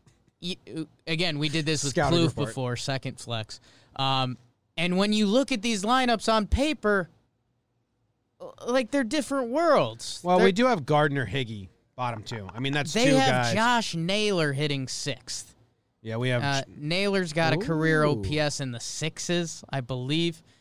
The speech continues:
Speaker 1: Uh, six twenty-one this year. That second half of this Cleveland Indians lineup is just in a,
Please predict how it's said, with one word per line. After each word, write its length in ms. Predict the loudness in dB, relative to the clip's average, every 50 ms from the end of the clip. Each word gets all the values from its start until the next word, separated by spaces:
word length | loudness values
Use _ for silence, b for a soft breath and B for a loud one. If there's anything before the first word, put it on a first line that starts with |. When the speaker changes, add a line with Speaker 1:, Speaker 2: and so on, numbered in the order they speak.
| b b b b b b _
Speaker 1:
Uh, 260 | -6 -4 -2 -2 -2 -4
six 380 | -6 -6 -4 -4 -4 -4 -6 -8
twenty-one 680 | -6 -4 -2 -2 -2 -2 -2 -2 -2 -2 -2 -2 -2
this 280 | -4 -4 -6 -6 -8
year. 280 | -8 -8 -6 -8 -10 -12 b b b b b b b b _
That 200 | -2 -2 -2 -2
second 420 | -2 -2 -2 -2 -2 -2 -2 -2
half 520 | 0 0 0 2 2 0 -2 -4 -8 -16 -20 -20 _ _ -6
of 160 | -6 -4 -2
this 200 | -4 -4 -4 -6
Cleveland 460 | -6 -4 -2 -2 -2 -2 -2 -2 -2
Indians 380 | -2 -2 -2 -4 -4 -6 -6 -6
lineup 380 | -6 -6 -4 -4 -6 -8 -10 -12 -16 -20 _ -12
is 380 | -10 -8 -8 -8 -8 -10 -10
just 300 | -10 -8 -8 -8 -6 -6
in 100 | -6 -6
a, 80 | -6